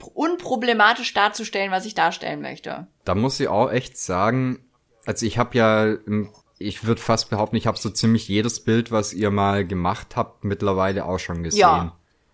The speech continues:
Speaker 2: Oder zumindest einen großen, großen Teil davon,
Speaker 1: Ja.
Speaker 2: ne? Und also ich sehe, wenn ich, äh, so durch die, durch die ganzen Archive durchgehe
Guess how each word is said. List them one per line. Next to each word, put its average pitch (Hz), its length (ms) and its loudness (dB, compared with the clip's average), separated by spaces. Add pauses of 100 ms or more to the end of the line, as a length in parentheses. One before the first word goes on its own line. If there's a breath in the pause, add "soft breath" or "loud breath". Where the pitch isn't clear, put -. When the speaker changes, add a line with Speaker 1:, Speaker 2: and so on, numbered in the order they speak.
(340)
Speaker 2:
Oder 87 260 -4
zumindest 101 380 0
einen 104 100 -2
großen, 113 420 2
großen 104 380 -2
Teil 98 240 0
davon, 107 180 0
Speaker 1:
Ja. 156 180 4
Speaker 2:
ne? 101 140 -2 (680 loud breath)
Und 98 440 2 (500)
also 107 280 0
ich - 180 0
sehe, 139 520 4
wenn 127 140 6
ich, - 260 -2
äh, 107 520 4
so 110 200 -2
durch 113 200 2
die, 104 280 -2
durch 104 240 -2
die 95 160 -6
ganzen 101 760 0
Archive 110 640 0
durchgehe 101 680 -2